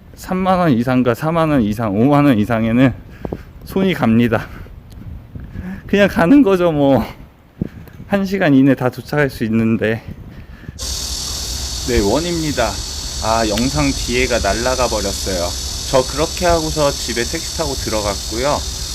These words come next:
그리고 잘 도착해서 잘 잤어요. 아, 영상 뒤에가 날라가서 망했네요. 하여튼 그래도 잘 도착했고 오늘 출근도 잘해서 일 열심히 하고 있고요. 예,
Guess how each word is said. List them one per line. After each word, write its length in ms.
그리고 260
잘 220
도착해서 680
잘 240
잤어요. 560
아, 420
영상 320
뒤에가 280
날라가서 920
망했네요. 560
하여튼 340
그래도 460
잘 220
도착했고 840
오늘 220
출근도 400
잘해서 400
일 220
열심히 340
하고 200
있고요. 320
예, 260